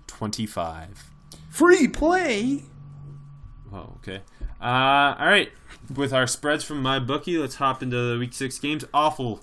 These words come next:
Speaker 1: college football week, I think.
Speaker 2: Oh, oh, oh, oh, yeah, kinda is. Quickly, can you do a new ad read for next week just for me?
Speaker 1: No. Fine. Fine.
Speaker 2: Yeah.
Speaker 1: Okay. The best game of the day,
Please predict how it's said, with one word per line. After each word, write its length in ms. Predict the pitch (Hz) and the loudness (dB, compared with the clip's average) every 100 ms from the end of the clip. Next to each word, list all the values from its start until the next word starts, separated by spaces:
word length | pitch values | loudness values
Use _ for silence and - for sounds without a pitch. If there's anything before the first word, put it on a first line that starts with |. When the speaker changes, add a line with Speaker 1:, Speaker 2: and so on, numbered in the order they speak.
| - | -2
Speaker 1:
college 260 | 123 117 | -2 0
football 300 | - 107 113 | -4 -4 -2
week, 160 | 107 107 | -2 -4
I 80 | 95 | -6
think. 380 | 101 90 - - - | -6 -8 -10 -20 -8
Speaker 2:
Oh, 140 | 131 - | -8 -6
oh, 100 | 143 - - - | -10 -10 -16 -10
oh, 120 | 123 | -6
oh, 40 | 143 | -2
yeah, 200 | 117 95 | 0 -2
kinda 260 | - 107 | -4 -4
is. 140 | 98 - - | -4 -6 2
Quickly, 460 | 185 165 123 117 - - - - | 6 6 4 0 -6 -18 -18 -10
can 120 | - | -4
you 80 | 160 | 2
do 200 | 247 262 | 2 4
a 80 | 190 | 4
new 200 | 143 131 | 2 2
ad 200 | 107 98 | 2 0
read 200 | 113 113 | -2 -2
for 80 | 117 | -4
next 200 | 113 110 | -6 -6
week 140 | 117 | -8
just 160 | 113 110 | -8 -10
for 80 | 110 | -8
me? 180 | 107 107 - _ _ 107 | -8 -10 -18 _ _ -18
Speaker 1:
No. 320 | 107 92 82 85 _ - _ _ _ _ | -16 -14 -16 -20 _ -20 _ _ _ _
Fine. 420 | 113 101 87 76 - - - | -2 -2 -2 -10 -18 -18 -8
Fine. 320 | 110 98 80 - _ - | -6 -6 -8 -18 _ -6
Speaker 2:
Yeah. 640 | 135 127 107 95 - 73 | -2 -2 -2 -6 -8 -8
Speaker 1:
Okay. 220 | 127 120 - - - - - - - - _ - - | -2 -2 -4 -12 -20 -20 -20 -20 -20 -20 _ -20 -4
The 180 | 135 | 0
best 280 | 127 151 156 | 4 4 4
game 140 | 170 160 | 0 0
of 60 | |
the 60 | 143 | 2
day, 280 | 127 127 | 2 0